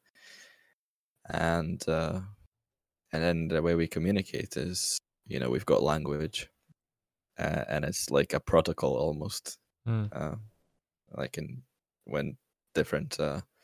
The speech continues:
Speaker 1: computers speak with each other through, you know, th-, you've got an operating system, a Linux operating system running on one P C and a Windows on another, and they would be normally incompatible to talk, but they've got this language that they've agreed, agreed upon.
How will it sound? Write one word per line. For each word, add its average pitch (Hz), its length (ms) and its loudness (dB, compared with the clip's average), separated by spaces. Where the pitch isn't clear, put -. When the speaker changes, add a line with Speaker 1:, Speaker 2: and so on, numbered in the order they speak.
Speaker 1:
computers 85 460 -2
speak - 260 -2
with 104 140 -6
each - 160 -6
other - 340 -2
through, 76 300 -2
you - 80 -6
know, 67 160 -4
th-, - 260 -12
you've 80 200 -4
got 85 180 4
an 82 120 0
operating 82 420 4
system, 76 480 0
a 76 40 2
Linux 78 360 2
operating - 440 0
system - 340 -6
running 78 280 -2
on - 80 -4
one 85 160 2
P 80 120 -4
C 78 300 -2
and 78 360 2
a 69 100 2
Windows 76 420 0
on 76 120 0
another, 76 400 2
and 80 200 -2
they 80 80 2
would 73 180 -2
be - 80 -2
normally 80 400 4
incompatible 78 680 0
to - 120 -8
talk, - 300 2
but - 120 -2
they've - 160 -8
got - 220 -2
this - 300 -2
language 80 460 0
that - 100 -4
they've - 180 -2
agreed, - 380 -4
agreed - 320 -6
upon. - 360 -8